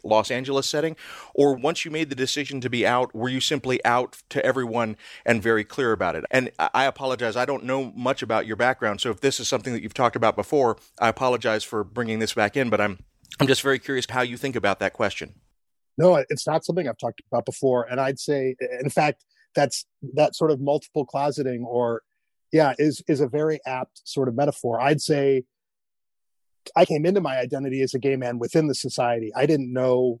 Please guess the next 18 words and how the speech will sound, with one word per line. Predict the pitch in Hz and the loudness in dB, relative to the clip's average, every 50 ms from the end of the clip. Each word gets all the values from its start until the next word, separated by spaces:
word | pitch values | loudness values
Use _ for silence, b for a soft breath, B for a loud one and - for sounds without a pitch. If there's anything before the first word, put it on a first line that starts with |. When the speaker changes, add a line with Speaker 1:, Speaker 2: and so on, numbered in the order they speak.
| _ - | _ -6
Speaker 2:
before | 135 - - 147 139 131 | -4 -2 0 0 0 0
I | 127 123 | 0 -4
entered | 123 127 127 - 135 123 120 113 | -6 -8 -8 -4 -4 -4 -2 -2
where | 120 117 127 135 135 139 139 | 0 0 2 2 2 2 2
I | 131 123 | 0 0
was | 113 117 117 113 107 104 104 - 117 | -2 -4 -4 -4 -4 -4 -6 -6 -6
and | 107 | -6
all | 104 107 107 104 | -4 -4 -4 -6
of | 98 - | -6 -6
that. | 107 101 98 98 - _ B B B B B B B - | -6 -6 -6 -8 -10 _ B B B B B B B 2
And | 143 143 139 135 135 135 135 123 - - _ _ _ _ _ _ _ _ _ _ _ _ _ _ _ _ - | 4 4 4 4 2 0 -4 -6 -8 -14 _ _ _ _ _ _ _ _ _ _ _ _ _ _ _ _ 4
I | 165 | 4
think | - - 226 226 190 - _ _ _ _ _ _ - | 4 4 2 2 2 -2 _ _ _ _ _ _ 0
as | 165 147 | 0 2
a | 175 165 | 2 2
result | 160 156 139 - 175 190 214 214 - | 2 0 0 0 0 0 0 0 -2
of | 196 151 131 117 | -4 -6 -4 -4
that | 143 135 131 131 127 - | -6 -4 -6 -6 -10 -12